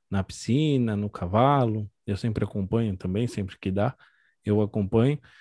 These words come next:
e eu acho, acho isso, isso muito, muito louco, assim, é um,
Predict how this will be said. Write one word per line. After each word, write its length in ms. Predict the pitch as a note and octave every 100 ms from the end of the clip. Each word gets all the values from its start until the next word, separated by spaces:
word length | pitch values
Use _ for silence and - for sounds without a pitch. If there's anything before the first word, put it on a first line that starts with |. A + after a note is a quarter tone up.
| _ _ -
e 160 | G#2+
eu 160 | B2 B2+
acho, 340 | C3+ - C#3+
acho 300 | C3 B2+ C3
isso, 500 | C3+ E3+ - C3+ A#2+ C3
isso 220 | - C3+
muito, 460 | B2+ C#3 B2+ A#2+
muito 460 | G#2+ B2 D#3 D3+ -
louco, 300 | A#2 A2+ -
assim, 160 | G#2 A2
é 140 | G#2+
um, 640 | A#2+ D3 D#3 B2+ A#2 G#2+